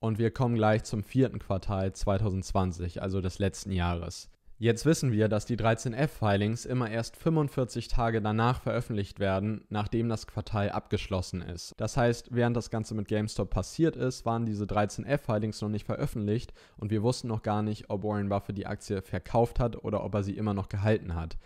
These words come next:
Jetzt sind die dreizehn F-Filings aber endlich rausgekommen und wir können sehen, was er mit diesen eins Komma sieben Millionen GameStop-Aktien im vierten Quartal des letzten Jahres gemacht hat. Er hat nämlich alle eins Komma sieben Millionen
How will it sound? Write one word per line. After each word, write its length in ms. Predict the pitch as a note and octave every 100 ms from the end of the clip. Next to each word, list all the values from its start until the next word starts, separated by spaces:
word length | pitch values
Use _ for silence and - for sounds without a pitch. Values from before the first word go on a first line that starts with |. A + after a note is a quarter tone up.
| -
Jetzt 220 | - A2
sind 100 | C3+
die 100 | A#2+
dreizehn 360 | A2 G#2+ A2 A2+
F-Filings 560 | A2+ - A#2+ A2 A2 A#2
aber 180 | G#2+
endlich 240 | G2+ G#2 F#2+
rausgekommen 560 | A#2 - A2+ A#2+ A#2+ A#2 - _ -
und 160 | A2+
wir 120 | A2
können 200 | G#2+ A#2
sehen, 240 | G#2 A2+ A2+
was 160 | A2
er 80 | A2+
mit 160 | A2 G#2
diesen 180 | G#2 G#2
eins 280 | G#2 A2+
Komma 240 | - A2 G#2+
sieben 260 | G#2 A2
Millionen 540 | G#2+ G2+ G2+ G#2 G2 - -
GameStop-Aktien 880 | A2 A2+ - G2 G2+ G2+ - A2+
im 180 | G#2 A2+
vierten 300 | - C3+ A#2
Quartal 480 | - - G#2 A#2 G#2+
des 160 | G#2 G#2
letzten 280 | G#2 -
Jahres 420 | G#2+ G2 G2 F#2+ -
gemacht 440 | G2+ G2 - -
hat. 220 | - G2+ - _
Er 160 | A2+ B2
hat 160 | B2+
nämlich 320 | B2 B2 A#2+ - -
alle 500 | B2 C#3 C#3+ - -
eins 380 | B2+ C#3 -
Komma 360 | - C#3+ C3+ C3
sieben 540 | A2+ B2 C3+ C3+ C3+ -
Millionen 720 | A#2+ A2+ A2+ A#2 C3 C3+ C3